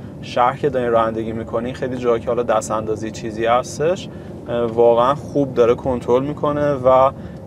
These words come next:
کابین یه مقداری حتی حالت گهواره‌ای هم داره و خوب ضرباتو جذب می‌کنه.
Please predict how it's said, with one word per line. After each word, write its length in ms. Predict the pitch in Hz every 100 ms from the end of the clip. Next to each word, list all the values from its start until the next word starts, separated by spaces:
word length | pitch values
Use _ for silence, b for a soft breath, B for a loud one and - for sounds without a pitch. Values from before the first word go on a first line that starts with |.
| - - 110 110
کابین 480 | - - 113 120 131
یه 140 | 135
مقداری 240 | 131 117 127
حتی 380 | 123 123 -
حالت 320 | 135 110 107 131
گهواره‌ای 800 | 110 101 98 101 101 104 110 127
هم 200 | 131 127
داره 240 | 127 127
و 200 | 127 127
خوب 360 | - 123 120 123
ضرباتو 680 | 117 101 98 101 - 120 117 B B B -
جذب 380 | 117 107 104 87
می‌کنه. 300 | 87 92